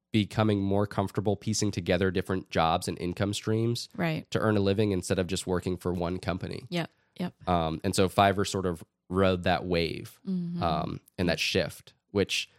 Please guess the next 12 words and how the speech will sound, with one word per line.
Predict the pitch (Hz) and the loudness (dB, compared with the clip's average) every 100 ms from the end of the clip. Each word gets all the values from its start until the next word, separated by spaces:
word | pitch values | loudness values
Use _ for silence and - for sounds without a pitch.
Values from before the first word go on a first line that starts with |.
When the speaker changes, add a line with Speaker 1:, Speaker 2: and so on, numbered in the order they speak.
| _ - | _ -2
Speaker 1:
um, | 95 90 90 - | 2 2 2 2
you | 127 | 4
know, | |
a | 110 | 6
lot | 110 | 6
of | 127 | 6
successful | - - 110 110 | 2 0 -2 0
companies | - 101 101 92 | 0 0 0 0
do. | - 95 - - | 2 0 0 -6
Um, | 90 85 82 80 - | -2 0 -2 -6 -4
and | 104 - _ - | -6 -6 _ 0
whether | 110 107 101 | 2 4 4